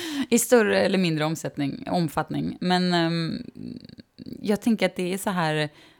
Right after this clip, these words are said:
det är, jag tänker alltid på hur otroligt jag är lycklig över att få äga min tid. Jag ska till stallet i eftermiddag och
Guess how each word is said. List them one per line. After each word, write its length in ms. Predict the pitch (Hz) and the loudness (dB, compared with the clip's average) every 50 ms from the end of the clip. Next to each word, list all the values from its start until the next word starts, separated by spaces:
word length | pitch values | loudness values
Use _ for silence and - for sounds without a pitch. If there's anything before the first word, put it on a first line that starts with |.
| _ _ _ | _ _ _
det 380 | - - 202 214 233 - - | -6 -2 0 0 0 0 -2
är, 340 | 196 185 170 160 151 151 160 - | -2 0 2 2 2 0 0 -2
jag 160 | - 196 196 | -2 -2 -2
tänker 260 | - 214 190 165 185 | 0 0 0 0 0
alltid 240 | 180 170 160 170 160 | 0 0 -2 -4 -6
på 140 | - 151 147 | -4 -4 -2
hur 220 | 147 151 156 - - _ _ _ _ _ _ _ _ - 180 | -2 -2 -2 -4 -6 _ _ _ _ _ _ _ _ -12 -10
otroligt 400 | 175 - - 214 196 190 170 156 | -10 -6 -4 -4 -2 -2 -2 -4
jag 120 | 160 156 160 | -4 -4 -6
är 60 | - - _ - | -6 -10 _ -6
lycklig 360 | 185 185 196 - - - 185 | -4 -4 -4 -4 -6 -6 -4
över 400 | 170 156 147 147 147 151 156 160 | -2 -2 -2 -2 -2 -2 -2 -4
att 120 | - - | -4 -8
få 160 | - - - | -8 -6 -4
äga 280 | - - 180 160 143 151 | -2 0 0 -2 0 -2
min 160 | 156 147 139 | -2 -2 -2
tid. 380 | 143 - - 254 214 156 - - - _ _ _ | -2 -2 -2 -2 -2 -2 -6 -12 -16 _ _ _
Jag 160 | - 190 175 | -8 -8 -8
ska 280 | - - - 165 156 160 | -6 -6 -4 -4 -4 -4
till 140 | - - 165 | -6 -8 -8
stallet 440 | - - 160 151 151 156 156 - 175 | -6 -6 -6 -6 -6 -8 -8 -8 -8
i 20 | |
eftermiddag 600 | 165 - - - 156 147 143 147 151 151 151 143 | -10 -8 -8 -6 -4 -4 -4 -4 -4 -4 -2 -2
och 220 | 143 139 143 147 | -2 -4 -4 -6